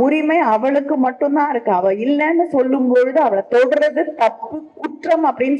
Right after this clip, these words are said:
சொல்லி எத்தனை பேர் வீட்டுல வளர்க்குறோம் இல்ல, இல்லையா? அதை பண்ணும் பொழுதுதான் இந்த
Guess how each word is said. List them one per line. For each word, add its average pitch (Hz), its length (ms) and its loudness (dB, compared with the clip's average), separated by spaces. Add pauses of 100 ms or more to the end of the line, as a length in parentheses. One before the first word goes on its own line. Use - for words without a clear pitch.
சொல்லி 254 200 0 (120)
எத்தனை 254 340 -2
பேர் 254 200 2
வீட்டுல 214 280 0
வளர்க்குறோம் 180 440 0 (1400)
இல்ல, 254 80 2 (100)
இல்லையா? 240 220 2 (1200)
அதை 254 180 0 (140)
பண்ணும் 320 380 2
பொழுதுதான் 240 640 2 (460)
இந்த 190 160 2